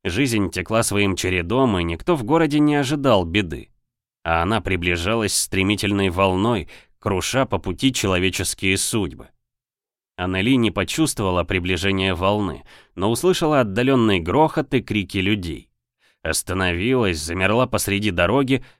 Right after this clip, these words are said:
испуганно всматриваясь вдаль. Зрачки её расширились, а голубые глаза потемнели. С другого конца улицы на неё неслось что-то непонятное.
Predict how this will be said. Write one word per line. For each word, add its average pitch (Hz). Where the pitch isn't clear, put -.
испуганно 127
всматриваясь 98
вдаль. 87
Зрачки 101
её 175
расширились, 107
а 90
голубые 92
глаза 90
потемнели. 104
С 85
другого 98
конца 95
улицы 120
на 92
неё 110
неслось 135
что-то 160
непонятное. 131